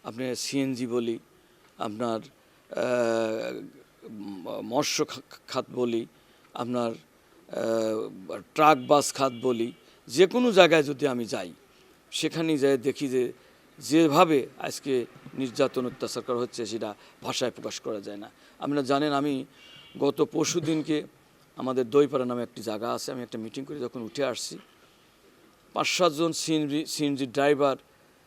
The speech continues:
আমার আসে হাজির হলো, বলে যে, "দাদা, আমরা দশজন এই অঞ্চলের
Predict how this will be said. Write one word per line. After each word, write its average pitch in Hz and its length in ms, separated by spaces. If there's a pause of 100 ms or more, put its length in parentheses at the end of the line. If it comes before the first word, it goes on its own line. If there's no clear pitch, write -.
(460)
আমার 135 180 (160)
আসে 117 380 (240)
হাজির 120 360
হলো, 107 180 (800)
বলে 131 200
যে, 131 120
"দাদা, 127 380 (520)
আমরা 151 560
দশজন 160 540 (380)
এই 156 180
অঞ্চলের 131 480